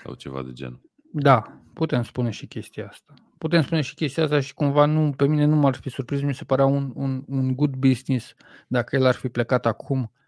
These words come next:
Speaker 2: în, uh, în Arabia. Era o afacere foarte bună pentru, pentru Liverpool. Cred că singura problemă, și aici, bă, ar trebui să ne referim la profesionalismul, bă, arabilor, uh,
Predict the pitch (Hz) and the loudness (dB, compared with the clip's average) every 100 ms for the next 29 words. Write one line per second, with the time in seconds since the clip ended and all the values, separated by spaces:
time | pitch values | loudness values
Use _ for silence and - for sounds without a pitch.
0 | _ - 120 120 120 120 120 123 123 117 | _ -8 -4 0 0 0 0 0 2 2
1 | 113 110 107 _ _ _ _ _ _ _ | 0 -2 -10 _ _ _ _ _ _ _
2 | 117 120 123 - 131 135 117 - 147 127 | -2 4 4 2 -2 -2 -2 2 4 4
3 | 127 127 127 113 117 - 123 120 120 113 | 0 0 0 0 -4 -2 -4 0 -2 0
4 | 123 135 147 139 143 139 - - - 143 | 0 0 0 0 0 -4 -4 -20 -14 -8
5 | 139 - 156 156 139 - 131 120 135 131 | -6 -4 -2 2 2 2 -2 0 0 0
6 | 120 127 - 123 120 113 127 127 127 120 | 0 -4 -6 -10 -8 -6 -6 -4 -2 -2
7 | 117 123 123 120 120 _ - 113 - 123 | -4 -6 -6 -6 -10 _ -4 -4 -4 -6
8 | 127 120 113 123 123 120 - - - 117 | -4 -4 -4 -4 -2 -2 0 -4 -4 -4
9 | - 117 123 131 117 127 127 117 117 113 | -2 -2 0 -2 -2 -2 -2 -4 -6 -6
10 | 110 117 123 131 139 143 143 - - _ | -6 -4 -2 -2 0 -2 -2 -12 -20 _
11 | 123 123 | -8 -4